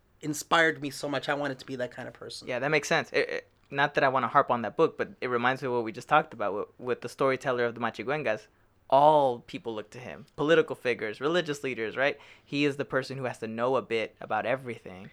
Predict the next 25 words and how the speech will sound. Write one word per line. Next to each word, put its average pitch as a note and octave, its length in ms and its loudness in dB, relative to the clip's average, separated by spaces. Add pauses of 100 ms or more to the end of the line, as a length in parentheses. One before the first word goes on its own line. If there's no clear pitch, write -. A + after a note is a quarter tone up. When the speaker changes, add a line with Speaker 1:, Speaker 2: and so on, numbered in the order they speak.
(280)
Speaker 2:
and B2 100 -12
be A#2+ 100 -4
able A#2+ 160 -2
to A#2+ 60 -2
recount A#2+ 520 -6
it D2+ 240 -12
for - 60 -20
the E3 60 4
whole F#3+ 80 10
Speaker 1:
Absolutely. F#3+ 300 0
Speaker 2:
group. E3+ 120 2
Speaker 1:
And D#3+ 100 0
so E3+ 160 4
in E3 220 2
my D#3 120 2
life G#3+ 240 6
today, D#3+ 400 2
and, C#3+ 260 0 (160)
you D#3 120 0
know, C3+ 360 0
as C3+ 200 0
an C#3 100 0
adult, C#3 480 4 (460)
I, G3+ 260 8
I D#3+ 500 6